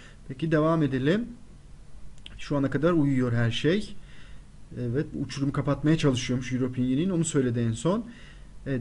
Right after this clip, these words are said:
dördüncü cümlemize bakalım arkadaşlar. When considering new applicants for the European Union. Yani, e, bu, e, şeyleri düşündüğümüzde, Avrupa Birliği'ne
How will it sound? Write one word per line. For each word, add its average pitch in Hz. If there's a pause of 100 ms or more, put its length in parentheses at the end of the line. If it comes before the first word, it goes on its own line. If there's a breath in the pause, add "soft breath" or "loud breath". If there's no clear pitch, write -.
dördüncü 180
cümlemize 208
bakalım 147
arkadaşlar. 147 (280 loud breath)
When 247
considering 220
new 214
applicants 214 (360 loud breath)
for 196
the 214
European 220
Union. 185
Yani, 170 (360 loud breath)
e, 160
bu, 233 (220)
e, 139
şeyleri 196
düşündüğümüzde, 185
Avrupa 170
Birliği'ne 175